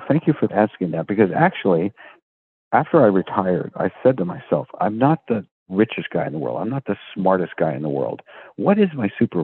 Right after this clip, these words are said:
what do I do better than almost anybody?" And I can tell you what it is now.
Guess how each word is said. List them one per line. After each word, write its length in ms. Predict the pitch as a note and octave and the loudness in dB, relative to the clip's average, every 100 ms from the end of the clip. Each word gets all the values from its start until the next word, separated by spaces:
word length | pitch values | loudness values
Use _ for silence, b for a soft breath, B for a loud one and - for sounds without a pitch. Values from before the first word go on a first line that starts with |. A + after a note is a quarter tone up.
| - | -4
what 240 | G#2 C3+ | 0 2
do 140 | G3+ F#3 | 4 4
I 120 | A#2 | 2
do 200 | F#2+ F#2 | 2 0
better 300 | E2 F#2 F2+ | 4 2 2
than 160 | E2 - | -4 -2
almost 320 | F2+ D#2+ - | -2 -2 -6
anybody?" 520 | F2 D2+ - - - _ _ _ _ _ _ _ _ _ _ _ _ _ _ | -10 -10 -10 -12 -14 _ _ _ _ _ _ _ _ _ _ _ _ _ _
And 100 | G2 | -2
I 100 | G#2+ | -2
can 160 | - G2+ | -2 -2
tell 180 | - G2 | 0 2
you 80 | F#2 | 4
what 140 | G2 | 2
it 100 | A#2+ | 2
is 140 | C3+ - | -2 -6
now. 220 | - | -14